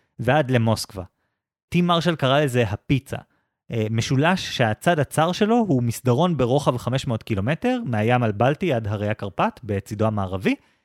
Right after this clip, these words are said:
והצד הרחב שלו הוא אלפי קילומטרים בהרי אורל במזרח. ודרך המסדרון הזה, היו הרבה מאוד פלישות לרוסיה. אה, נפוליאון, הגרמנים, הגרמנים שוב,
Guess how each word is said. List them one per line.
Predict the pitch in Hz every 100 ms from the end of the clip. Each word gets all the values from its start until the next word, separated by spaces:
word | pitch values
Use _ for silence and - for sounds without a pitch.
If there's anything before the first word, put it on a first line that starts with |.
| _ _
והצד | 110 113 190
הרחב | 190 160 208
שלו | - 180
הוא | 151 131
אלפי | 127 - 156
קילומטרים | 139 120 165 170 170 117
בהרי | 117 113 120
אורל | 120 113 110
במזרח. | 107 101 98 - - _ _ _ _
ודרך | 113 98 107 113 104 156 220 185
המסדרון | 131 113 110 110 135 285
הזה, | 285 156 165 220 _ _ - -
היו | 175
הרבה | 277 143 208
מאוד | 240 214
פלישות | - 147 - 226
לרוסיה. | 180 120 110 - - - _ _ 104
אה, | 98
נפוליאון, | 95 104 98 175 208 170 131 117
הגרמנים, | 98 95 101 98 156 226 196 131 117
הגרמנים | 98 95 104 101 95 101
שוב, | 214 214 151